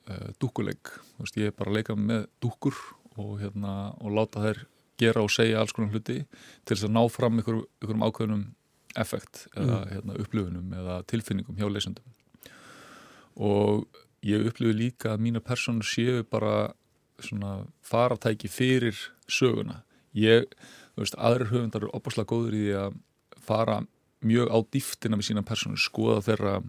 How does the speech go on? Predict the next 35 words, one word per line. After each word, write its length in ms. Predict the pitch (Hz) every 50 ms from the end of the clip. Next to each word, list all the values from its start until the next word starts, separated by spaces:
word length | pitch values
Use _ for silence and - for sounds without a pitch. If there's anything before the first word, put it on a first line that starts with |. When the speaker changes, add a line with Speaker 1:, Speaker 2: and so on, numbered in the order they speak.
| - - _ _ _ _ _ _ - - - - - - - - -
Speaker 1:
innstu 360 | - 110 107 101 - - - 98
þrár 580 | - 110 - 104 101 101 101 101 98 95 95
og 100 | 95 87 90
langanir, 560 | 92 101 104 107 101 - - 101 87 87 -
hvað 380 | - - - 113 110 110 107 107
þau 60 | 98
fæðist 540 | - - 104 107 110 117 110 98 95 - - 98
með, 300 | 98 92 85 - - - - - - - - - _ _
hvaða 520 | - 107 104 107 104 101 98 95 98 95 - -
byrðar 380 | - 117 113 117 120 117 110 104
þau 120 | 107 101
taki 220 | - 113 107 - 101
síðan 360 | - - 117 113 107 104 104
á 20 | 104
sig 140 | 95 104 104
í 60 | -
æsku 520 | - 117 - - - - _ - - 98 -
og 80 | 101
síðan 260 | - - 104 101 98 -
hvað 240 | - 110 110 107 95
mótið 480 | 104 104 110 110 - _ - 107 101
það 160 | 95 95 92
er 100 | 92 90
og 80 | 92 92
hva-, 180 | - - 107 -
hvernig 240 | - - 107 - -
það 80 | 101 98
er 80 | -
komið 220 | - 120 110 107 -
síðan 240 | 123 117 107 110 117
út 180 | 117 - -
í 80 | 107 104 107
lífið, 360 | - 113 120 120 110 95 - -
sko. 200 | - - - -
Speaker 2:
Mhm. 320 | - 147 131 107 95 101